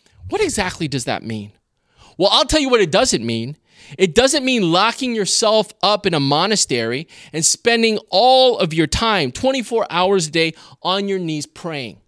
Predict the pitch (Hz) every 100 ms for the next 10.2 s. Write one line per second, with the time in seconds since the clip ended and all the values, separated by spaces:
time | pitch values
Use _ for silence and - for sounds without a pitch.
0 | _ _ _ _ - 220 214 226 269 208
1 | 190 - 226 226 208 175 139 - 220 214
2 | - 147 139 131 151 151 101 _ _ _
3 | - - - - 175 151 160 220 330 -
4 | 160 170 220 185 143 143 - 143 156 180
5 | 151 - 233 240 - 120 117 - - -
6 | 185 175 - 269 247 220 214 285 330 262
7 | 190 214 160 139 - 165 165 170 165 185
8 | - 120 101 - - 170 277 311 320 349
9 | - - 269 330 285 247 196 190 143 92
10 | -